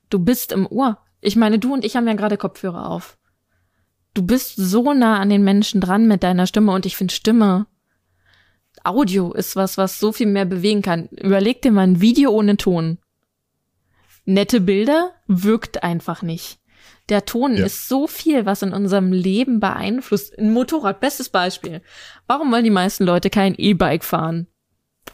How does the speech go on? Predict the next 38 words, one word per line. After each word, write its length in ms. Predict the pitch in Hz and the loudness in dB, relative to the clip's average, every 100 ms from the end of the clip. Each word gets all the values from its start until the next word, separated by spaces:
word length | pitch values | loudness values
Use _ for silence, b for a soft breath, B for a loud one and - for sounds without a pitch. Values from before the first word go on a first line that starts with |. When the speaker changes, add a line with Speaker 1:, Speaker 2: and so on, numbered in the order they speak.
| _ _ _ _ _ | _ _ _ _ _
Speaker 1:
Macht 300 | - 175 - | -4 -4 -4
kein 280 | - 190 180 | -4 0 4
Geräusch. 520 | 190 180 151 175 - - B B | 4 2 0 0 -4 -8 B B
Also 180 | 202 180 | -4 -2
klar, 280 | - 185 | -2 -2
mal 160 | 208 185 | 0 0
davon 200 | 190 180 | 0 -2
abgesehen, 560 | 170 - 196 190 190 185 | -4 -2 0 2 0 0
dass 220 | 185 - | -2 -2
die, 200 | 196 180 | -4 -2
äh, 300 | 165 170 104 | 0 0 2
Speaker 2:
<laughs> 120 | 147 | 2
Speaker 1:
nicht 280 | 151 214 202 | 4 2 2
so 200 | 220 175 | 0 0
weit 260 | 170 185 190 | 0 0 0
manchmal 360 | 185 185 170 | 0 2 -2
reichen 520 | 160 160 202 202 190 175 | 0 -2 0 0 0 0
wie 200 | 175 175 | -2 -2
normale 360 | 170 160 170 | -2 -2 0
Motorräder. 420 | 208 185 196 202 B B B B | 0 0 0 0 B B B B
Aber 180 | - 208 | -4 -2
die 100 | 180 | 0
meisten 380 | 180 247 - 269 | 0 -2 -6 -6
stört 280 | - 214 | -2 -2
tatsächlich, 440 | - 190 185 - 233 | -2 -4 -2 -2 -2
dass 200 | 190 190 | -2 -4
E-Bikes 580 | - 220 185 175 185 - | 0 0 2 0 -2 -4
keine 260 | 208 196 196 | 0 2 2
Geräusche 420 | 190 185 214 202 | 0 0 0 -2
machen. 380 | 156 160 - 190 b b b b b | -4 -8 -12 -14 b b b b b
Wir 140 | 220 185 | -4 -2
sind 200 | 185 180 | -4 -6
so 400 | - 220 269 330 | -6 -2 0 -2
trainiert 640 | - 254 240 254 285 - | -2 0 2 2 -2 -6
einfach 420 | 190 185 - - | -8 -8 -10 -8
auf 200 | 185 - | -8 -6
Audio 420 | - 214 214 202 180 | -2 -2 -2 -4 -6
und 240 | 190 180 | -6 -8